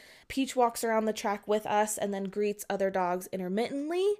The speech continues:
And we just keep to ourselves. We don't always come at the same time every week. We just kinda have our routine and keep to ourselves. But people start to know Peach. They start to know us because we're there every week.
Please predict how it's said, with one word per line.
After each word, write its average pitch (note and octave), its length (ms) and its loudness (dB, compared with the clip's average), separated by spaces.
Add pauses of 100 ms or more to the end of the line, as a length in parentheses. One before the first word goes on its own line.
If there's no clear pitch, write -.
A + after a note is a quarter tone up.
(480)
And A3+ 180 0
we A3 100 0
just A#3 220 -2
keep - 280 -6
to G#3+ 160 -2
ourselves. F#3+ 680 2
We A3 80 2
don't A3+ 160 4
always G#3+ 240 2
come D#4+ 260 -2
at E4+ 80 -4
the D#4 100 -4
same D4 300 -2
time C#4+ 300 2
every C4+ 320 0
week. A#3+ 320 -2
We A#3 100 -4
just G#3+ 240 -4
kinda G3+ 220 -4
have G#3 260 0
our G3+ 140 4
routine F#3 640 -2 (840)
and G3 340 2
keep F#3+ 240 -6
to - 140 -6
ourselves. E3 720 -2 (280)
But G#3 140 -2
people A3+ 280 -4
start G3+ 400 0
to G#3+ 140 -4
know F3+ 240 0
Peach. C#4+ 420 0
They G#3 100 0
start G3 280 -4
to F#3+ 100 -10
know F3 160 -6
us A3 380 4
because F#3+ 420 -4
we're F#3+ 120 -4
there E3 360 -2
every E3 260 -4
week. - 360 -14